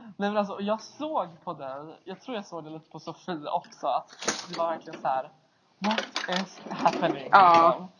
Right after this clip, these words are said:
Speaker 1: För jag tror det var både du och Sofie som bara, "Det är inte beställt något."
Speaker 2: Ja. <laughs>
Speaker 1: Eh, och man såg hur han bara så här: "Ta det lugnt,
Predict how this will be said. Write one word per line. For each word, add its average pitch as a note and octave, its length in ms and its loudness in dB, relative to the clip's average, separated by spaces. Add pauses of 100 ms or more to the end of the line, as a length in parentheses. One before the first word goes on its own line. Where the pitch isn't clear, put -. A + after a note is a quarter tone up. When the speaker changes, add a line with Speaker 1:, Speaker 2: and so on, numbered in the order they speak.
(340)
Speaker 1:
För F#3+ 80 -6
jag F3+ 80 -8
tror A3+ 140 -8
det G3+ 80 -8
var F#3 100 -6
både D#3+ 280 -10
du E3+ 360 -6 (160)
och E3+ 120 -4
Sofie E3+ 360 -6
som D3 180 -14
bara, C3+ 180 -2 (200)
"Det F#3+ 60 2
är F#3+ 80 0
inte G3 160 -8
beställt - 380 -2
något." F#3+ 200 -6 (340)
Speaker 2:
Ja. B3+ 320 10
<laughs> - 60 0 (460)
Speaker 1:
Eh, D#3+ 320 -2
och G3+ 60 -6
man F3 140 0
såg A3+ 140 -4
hur G#3+ 80 2
han E3 240 0
bara D#3 140 -2
så D#3+ 100 -8
här: D3 100 -6 (160)
"Ta A#3 140 4
det B3+ 80 0
lugnt, A3 400 -10